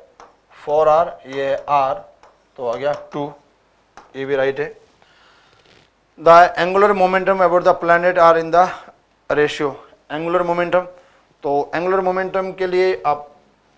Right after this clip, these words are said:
बहुत सारे तरीके यूज़ कर सकते हो। अभी आपने टी का और velocity का ratio find कर ही लिया है, तो angular momentum रहेगा एम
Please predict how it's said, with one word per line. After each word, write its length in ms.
बहुत 180
सारे 160
तरीके 240
यूज़ 160
कर 100
सकते 280
हो। 80
अभी 120
आपने 140
टी 220
का 120
और 80
velocity 340
का 80
ratio 260
find 220
कर 80
ही 80
लिया 160
है, 120
तो 260
angular 280
momentum 380
रहेगा 300
एम 220